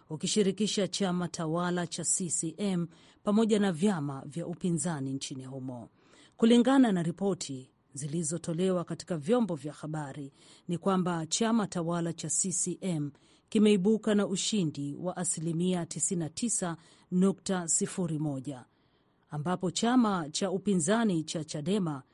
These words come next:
kimepata ushindi wa asilimia sifuri nukta saba tisa na vyama vingine vya upinzani vimepata ushindi wa asilimia sifuri nukta sifuri moja.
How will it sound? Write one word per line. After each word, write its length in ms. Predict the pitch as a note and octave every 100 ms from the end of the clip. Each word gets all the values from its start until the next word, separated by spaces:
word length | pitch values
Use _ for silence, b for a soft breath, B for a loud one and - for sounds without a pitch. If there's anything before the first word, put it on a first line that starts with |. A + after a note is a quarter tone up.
| b b
kimepata 560 | - D#3+ D#3+ F#3 F3 F3+
ushindi 680 | E3 - B3 G#3+ E3+ E3+ E3
wa 320 | F3+ E3+ D3 -
asilimia 600 | F3 - F#3 F3 F3 E3+
sifuri 600 | - F#3 - A#3 A3+ G#3+
nukta 380 | F3 F3 - F#3
saba 400 | - F3+ D#3 D3
tisa 500 | - A3+ - G3+ F#3+ b b b -
na 120 | A#3
vyama 300 | G3 A#3+ A3
vingine 460 | F#3+ G#3 A#3+ D4
vya 160 | F3 D#3+
upinzani 760 | D3+ E3+ D3 D#3 C#3 B2+ B2 -
vimepata 640 | D3+ F3 D#3+ F#3 E3+ -
ushindi 640 | D3+ - - G#3 D#3 D3 D3 b b b
wa 320 | E3 F3 E3+
asilimia 520 | F3 - E3 E3+ E3+
sifuri 640 | D#3 - - G#3+ G#3 F3+ E3+ - -
nukta 500 | F3 - - D#3+ D3+ -
sifuri 500 | - F#3+ - E3 D3
moja. 440 | C#3+ C3 C3 C3